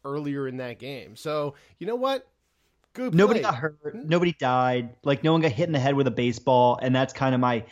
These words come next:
Speaker 2: that's, like, my benchmark. Like, as long as no one's getting hit in
Speaker 1: Right.
Speaker 2: the head with a baseball, then fucking fine.
Speaker 1: Yeah, absolutely. Uh, all right, let's get into some deadline day stuff. I think the, uh, big mover and shaker this deadline day, Manchester City. Um,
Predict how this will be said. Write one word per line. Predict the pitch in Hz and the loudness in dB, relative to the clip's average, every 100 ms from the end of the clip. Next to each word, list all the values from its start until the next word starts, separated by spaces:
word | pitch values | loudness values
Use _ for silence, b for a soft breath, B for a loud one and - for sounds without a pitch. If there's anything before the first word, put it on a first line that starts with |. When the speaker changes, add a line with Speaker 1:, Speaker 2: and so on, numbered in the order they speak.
| B - | B -6
Speaker 2:
that's, | 175 - | -4 2
like, | 170 | 2
my | 151 | 4
benchmark. | 131 107 120 - 143 143 135 | 0 0 -2 0 2 2 2
Like, | 135 | 0
as | 131 | 0
long | 147 208 | 2 2
as | 170 | 4
no | 180 | 2
one's | 175 | 2
getting | 170 131 | 2 2
hit | 120 143 | 0 2
in | |
Speaker 1:
Right. | 123 | 2
Speaker 2:
the | |
head | 127 | 2
with | 131 | 0
a | 123 - | -2 -8
baseball, | 131 - 170 180 180 B B | -12 0 2 4 2 B B
then | 156 | -2
fucking | 139 156 131 113 | 0 0 0 -4
fine. | 107 - 85 - | -4 -8 -12 -8
Speaker 1:
Yeah, | 131 104 - | -8 -8 -10
absolutely. | 185 170 170 151 117 113 - b b _ | -12 -12 -14 -14 -14 -16 -18 b b _
Uh, | 180 185 170 | -2 -2 -2
all | 233 | -4
right, | 180 277 | -4 -6
let's | 320 | -12
get | - | -8
into | 170 147 | -6 -6
some | 165 | -10
deadline | 143 135 131 131 | -8 -10 -8 -10
day | 127 123 | -10 -14
stuff. | 120 - 127 127 - | -14 -12 -12 -14 -12
I | 185 | -10
think | 185 240 - | -8 -8 -10
the, | 208 190 | -8 -6
uh, | 170 165 | -4 -6
big | 143 220 165 | -8 -12 -6
mover | 196 175 | -6 -4
and | 180 | -8
shaker | 165 180 160 170 | -6 -8 -10 -12
this | 160 - | -12 -8
deadline | 170 151 151 147 | -8 -6 -6 -6
day, | 147 143 147 135 b b b b b b - | -8 -10 -10 -12 b b b b b b -6
Manchester | 220 208 190 180 180 | -6 -4 -6 -8 -14
City. | - 180 147 - - | -12 -10 -12 -16 -10
Um, | 151 151 143 | -8 -8 -12